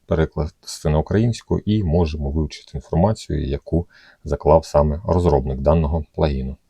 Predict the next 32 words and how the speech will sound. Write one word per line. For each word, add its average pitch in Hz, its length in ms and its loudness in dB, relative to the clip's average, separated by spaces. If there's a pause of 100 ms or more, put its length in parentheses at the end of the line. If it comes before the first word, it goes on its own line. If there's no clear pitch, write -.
(300)
Якщо 107 300 2
стисло - 480 2
сказати 95 460 0
про 113 280 2
A 123 100 0
B 220 240 4
F, - 260 0
то 180 220 4
даний 110 340 4
плагін 110 460 2
створений 95 640 4
для 90 360 2
розстановки 85 640 -2
параметричної 80 840 -2 (120)
фурнітури, 117 880 0 (140)
крайки, 87 580 0 (160)
кріплень. 76 480 -2 (640)
І 202 80 8
потім 160 380 2
отримані 82 440 4
дані 135 340 4
можна 98 400 2
конвертувати 76 720 -2
в - 40 -8
формат 76 380 0
D 69 140 -6
X 78 340 -4
F - 200 -4
і 156 140 4
завантажувати 78 840 0
дані 104 440 0
на 98 260 0